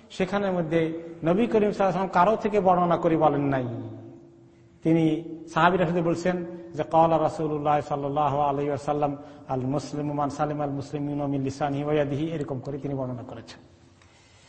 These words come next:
তাহলে আমরা এই আয়াতে শুনলাম যে, "ওমা ইয়ানতিকু আনিল হাওয়া ইন হুয়া ইল্লা ওয়াহয়ুন ইউহা," তিনি মন গড়া কোনো কথা বলেন না, যা কিছু তিনি বলেন সবগুলোই আল্লাহ তাআলার পক্ষ থেকে ওয়াহী।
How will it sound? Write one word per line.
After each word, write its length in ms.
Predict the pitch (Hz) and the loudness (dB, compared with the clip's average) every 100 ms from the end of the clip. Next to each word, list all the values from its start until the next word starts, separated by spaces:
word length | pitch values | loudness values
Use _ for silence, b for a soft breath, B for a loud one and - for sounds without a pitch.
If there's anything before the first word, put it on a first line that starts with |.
| b b b | b b b
তাহলে 440 | - 180 226 269 294 - - 160 | 4 8 8 8 6 -2 -10 -6
আমরা 460 | 147 143 143 - - 165 | 4 6 6 4 -2 0
এই 100 | 156 | 4
আয়াতে 340 | 151 151 156 | 6 6 2
শুনলাম 380 | - 165 180 196 | -2 0 2 2
যে, 80 | 175 | 4
"ওমা 260 | 160 196 | 4 4
ইয়ানতিকু 460 | 214 220 - 202 185 | 2 2 -2 -2 2
আনিল 280 | 170 156 143 | 2 2 0
হাওয়া 480 | 131 139 147 214 240 B B B 208 | 0 4 6 6 2 B B B -2
ইন 180 | 233 | 0
হুয়া 220 | 196 208 180 | 4 4 4
ইল্লা 320 | 185 165 151 | 2 2 2
ওয়াহয়ুন 540 | 151 - 156 143 135 | 2 0 -4 -4 -2
ইউহা," 540 | 135 175 214 220 240 233 B B B - | -2 0 0 2 2 0 B B B -4
তিনি 240 | 233 247 240 | 2 4 6
মন 320 | 185 180 175 | 6 6 6
গড়া 240 | 208 214 | 6 6
কোনো 260 | 190 180 170 | 4 0 0
কথা 260 | 165 151 151 | 0 2 2
বলেন 360 | 139 139 175 | 4 2 2
না, 280 | 233 254 262 - B B | 2 2 2 -2 B B
যা 260 | 139 170 180 - | 4 6 6 2
কিছু 220 | 160 170 | -4 -2
তিনি 200 | 170 160 | 0 0
বলেন 340 | 156 147 147 139 | 2 2 2 0
সবগুলোই 480 | - 165 175 208 175 | -2 0 2 2 4
আল্লাহ 300 | 170 160 147 | 4 6 4
তাআলার 220 | 147 139 | 4 2
পক্ষ 220 | 139 - | -2 -6
থেকে 240 | 165 175 160 | -6 -2 2
ওয়াহী। 420 | 151 202 240 | 2 2 2